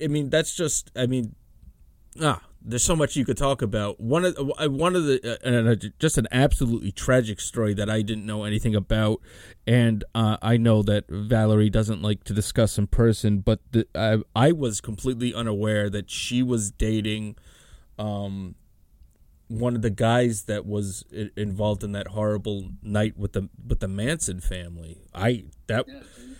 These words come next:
Speaker 1: and
Speaker 2: Jim Sebring.
Speaker 1: yeah, I mean, everyone kinda know, and now especially with, uh, Once Upon a Time in Hollywood, uh, coming,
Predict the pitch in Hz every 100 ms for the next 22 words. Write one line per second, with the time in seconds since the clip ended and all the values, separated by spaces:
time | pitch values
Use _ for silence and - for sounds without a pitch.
0 | - 139 139 - - - 101 - _ 110
1 | 117 127 151 170 170 95 - 127 135 131
2 | 131 147 160 160 135 - 143 135 120 135
3 | 139 123 123 139 147 135 117 - 135 -
4 | 123 117 110 113 117 104 113 120 113 123
5 | 117 104 117 113 107 107 127 156 127 113
6 | 98 95 - - - 107 101 98 - 110
7 | 104